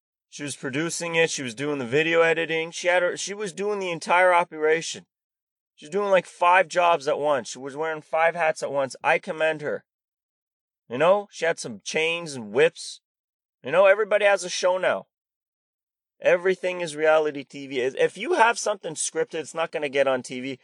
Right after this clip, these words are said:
unless it happened in real life. You know, unless someone got murdered or someone got fingered in the ass or something, it's not getting on T V. No one's gonna greenlight it.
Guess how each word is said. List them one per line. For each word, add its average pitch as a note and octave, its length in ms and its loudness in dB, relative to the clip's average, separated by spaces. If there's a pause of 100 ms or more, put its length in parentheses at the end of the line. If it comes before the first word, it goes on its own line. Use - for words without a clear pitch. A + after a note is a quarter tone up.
(160)
unless C#3+ 300 0
it C3+ 100 0
happened C3+ 400 0
in A#2 120 -6
real A#2+ 200 0
life. A2+ 440 2 (200)
You A2+ 80 -16
know, D3 160 0
unless C4 200 0
someone G3+ 280 0
got G#3 240 4
murdered F3 560 0 (460)
or D#3 320 0
someone E3 400 0
got E3 200 4
fingered F3+ 380 -2
in F3 120 -2
the E3 100 0
ass E3+ 340 4
or D#3 60 -14
something, F3+ 500 -4 (200)
it's - 160 -14
not E3 200 0
getting D#3+ 240 -2
on D3+ 140 0
T D3 160 -10
V. C#3+ 140 -8
No C#3+ 120 -2
one's D3 200 -4
gonna C#3 180 -4
greenlight B2+ 460 0
it. F#2 160 -4